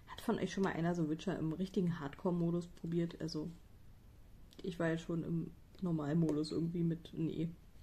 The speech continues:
Nee. Aber, ähm, das ist ja das Schöne, dass es diese verschiedenen Varianten gibt, weil dann wirklich jeder, äh, so spielen kann, wie er Lust hat.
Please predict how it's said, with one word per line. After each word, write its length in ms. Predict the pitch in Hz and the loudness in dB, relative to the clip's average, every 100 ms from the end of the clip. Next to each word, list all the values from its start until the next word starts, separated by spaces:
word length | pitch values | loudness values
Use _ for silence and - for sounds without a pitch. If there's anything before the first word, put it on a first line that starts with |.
| - - | -18 -8
Nee. 320 | 175 160 170 - - - - - - - - - - - - - | -2 0 -2 -6 -12 -12 -12 -14 -12 -12 -12 -14 -18 -20 -20 -6
Aber, 840 | 202 190 180 175 175 165 160 160 147 | 0 2 2 2 2 0 0 -2 -2
ähm, 180 | - - | -4 0
das 140 | 262 | 2
ist 60 | 247 | 6
ja 80 | 220 | 6
das 140 | 190 | 4
Schöne, 380 | - 226 277 311 | 4 8 10 8
dass 180 | 208 202 | 6 2
es 120 | 202 | -2
diese 240 | - 196 190 | -2 0 0
verschiedenen 640 | - 196 - 240 220 202 | -2 -4 0 2 4 4
Varianten 500 | 196 196 190 190 220 | 4 4 2 2 0
gibt, 220 | 339 - | -2 0
weil 100 | 214 | 2
dann 180 | 208 208 | 4 2
wirklich 300 | 208 214 214 | 2 -2 0
jeder, 580 | 208 208 208 202 202 214 - - - - 269 | 2 4 2 2 0 -4 -6 -8 -8 -6 -6
äh, 40 | |
so 180 | 277 339 | -4 -4
spielen 240 | - 247 | -2 -2
kann, 220 | 240 226 233 - - - - - - - - | -2 -4 -4 -10 -18 -18 -18 -18 -20 -20 -4
wie 80 | - | 2
er 60 | 190 | 2
Lust 260 | 170 170 | 2 -4
hat. 160 | 185 - | -8 -8